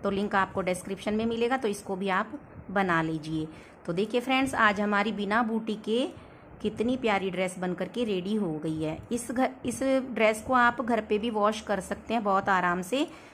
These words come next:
कोई भी दिक्कत आपको नहीं आएगी क्योंकि इसमें कोई बूटी वगैरह कुछ भी नहीं है। बहुत ही सुंदर ये ड्रेस बन करके तैयार हो गई है। और देखिए डायामीटर एक बार आपको दिखा दूँ तो यहाँ पर जो तैयार हुआ है ये देखिए साढ़े दस इंच का हुआ है।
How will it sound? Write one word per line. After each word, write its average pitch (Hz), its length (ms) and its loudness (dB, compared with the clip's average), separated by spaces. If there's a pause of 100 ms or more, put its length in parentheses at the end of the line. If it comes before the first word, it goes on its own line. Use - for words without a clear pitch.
(160)
कोई 233 180 4
भी 233 100 0
दिक्कत 214 400 2
आपको 185 280 2
नहीं 208 280 2
आएगी 180 280 0
क्योंकि 233 220 -4
इसमें 262 220 0
कोई 262 140 2
बूटी 220 300 -2
वगैरह 196 320 2
कुछ 254 300 -8
भी 208 140 -2
नहीं 165 260 -2
है। 165 120 -2 (340)
बहुत 220 300 2
ही 277 80 -2
सुंदर 254 340 2
ये 254 140 0
ड्रेस 233 280 2
बन 240 140 0
करके 240 260 -2
तैयार 214 440 2
हो 233 80 2
गई 240 160 0
है। 262 100 4
और 226 100 2
देखिए 220 200 -2
डायामीटर 220 540 2
एक 208 160 -2
बार 208 160 2
आपको 214 280 0
दिखा 214 300 -2
दूँ 214 140 -4
तो 233 100 0
यहाँ 190 240 2
पर 196 140 -2
जो 208 120 -2
तैयार 196 440 0
हुआ 185 200 0
है 233 220 2 (460)
ये 214 100 6
देखिए 208 280 2
साढ़े 226 360 6
दस 226 220 0
इंच 254 200 0
का 214 120 0
हुआ 170 180 2
है। 156 180 0